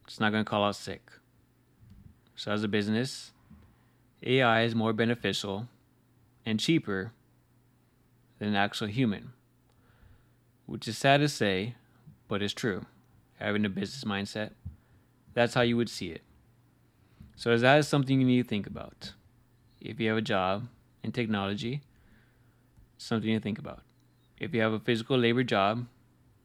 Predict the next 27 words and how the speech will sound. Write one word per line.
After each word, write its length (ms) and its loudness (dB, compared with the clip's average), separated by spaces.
as 180 -6
of 80 2
now, 160 4
you're 160 2
fine. 340 -4
Until 280 0
we 100 2
create 280 0
robots, 520 -2
they 160 -2
can 380 -4
do 160 -4
physical 380 -2
labor, 380 0
then 380 -2
you're 120 -10
kinda 280 -4
screwed. 340 -10
<laughs> 260 -6
But 100 4
as 120 6
of 80 4
now, 400 2
those 180 2
are 80 6
your 160 6
options. 720 -4